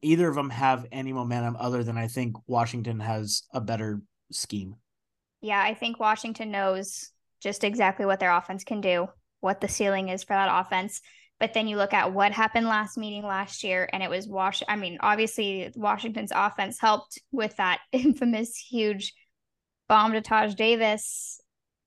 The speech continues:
Speaker 2: but you also see that it was Washington's defense when Dan Lanning decided to go for it on fourth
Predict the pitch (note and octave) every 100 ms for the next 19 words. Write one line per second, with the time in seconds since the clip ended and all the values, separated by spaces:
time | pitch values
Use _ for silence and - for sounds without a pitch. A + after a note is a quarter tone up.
0 | A#3 - G#3 G3 F3 _ _ A#3+ A3 G#3+
1 | G#3+ G#3+ G#3 - A3 G3+ F#3+ G3+ A#3+ -
2 | G#3+ G#3 G#3+ G#3 G#3+ G#3 G3+ G#3 G#3 G#3+
3 | G3 G3 G3 G3+ F#3 - - A3 G3 G3+
4 | G3+ G3+ G3+ G3+ F#3+ G3 F#3+ F#3+ F#3 F#3
5 | F#3+ D3+ F3 - E3+ D3+ E3 - G3+ F#3
6 | G3+ G#3+ G#3+ - G3+ F#3 A3+